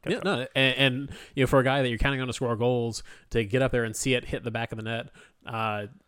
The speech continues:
Speaker 2: it, it's a good thing, whether it's a penalty or whatever else. And he very well could have put another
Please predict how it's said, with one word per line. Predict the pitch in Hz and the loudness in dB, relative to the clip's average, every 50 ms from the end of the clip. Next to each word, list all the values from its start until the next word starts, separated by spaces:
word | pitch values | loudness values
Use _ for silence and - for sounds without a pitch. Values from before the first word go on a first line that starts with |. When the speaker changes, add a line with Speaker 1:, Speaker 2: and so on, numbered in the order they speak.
| _ _ _ _ _ _ _ _ _ _ - - | _ _ _ _ _ _ _ _ _ _ -20 -16
Speaker 2:
it, | - - - _ | -14 -14 -10 _
it's | 120 131 117 | -6 -2 -2
a | 143 | 4
good | 123 147 151 - | 4 4 4 6
thing, | 165 156 120 104 107 | 4 2 2 0 0
whether | 110 117 120 117 | 0 2 2 2
it's | 110 - | 2 0
a | - - | -2 -4
penalty | - 131 131 131 127 127 127 123 | -2 0 2 2 2 2 0 0
or | 117 113 110 110 107 104 - - - | -2 -2 -2 -4 -4 -6 -6 -10 -10
whatever | 135 131 120 117 110 120 131 | -8 -6 -6 -6 -6 -6 -6
else. | 123 113 104 - | -4 -6 -6 -6
And | 127 113 110 110 107 107 127 - _ _ _ _ _ _ _ - | -8 -8 -8 -10 -12 -14 -14 -16 _ _ _ _ _ _ _ -4
he | - 147 143 | -2 0 0
very | 123 120 127 135 135 | 2 2 2 4 4
well | 135 131 123 | 4 4 2
could | - - - 139 123 | 2 0 0 0 2
have | 127 113 - | 0 0 0
put | - 135 120 | -2 -4 -4
another | 117 117 113 107 117 113 113 117 | -4 -4 -4 -4 -4 -4 -4 -6